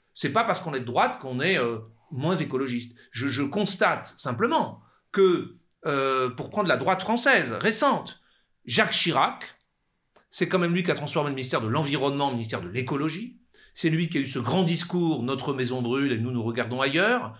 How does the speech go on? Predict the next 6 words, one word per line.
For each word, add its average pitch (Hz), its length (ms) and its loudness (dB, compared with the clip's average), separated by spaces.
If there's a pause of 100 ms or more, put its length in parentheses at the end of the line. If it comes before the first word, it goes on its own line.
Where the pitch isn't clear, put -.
Johannesburg 120 560 -2
deux 120 100 0
mille 120 160 -4
trois, 202 480 0 (640)
qui 220 100 2
est, - 240 -4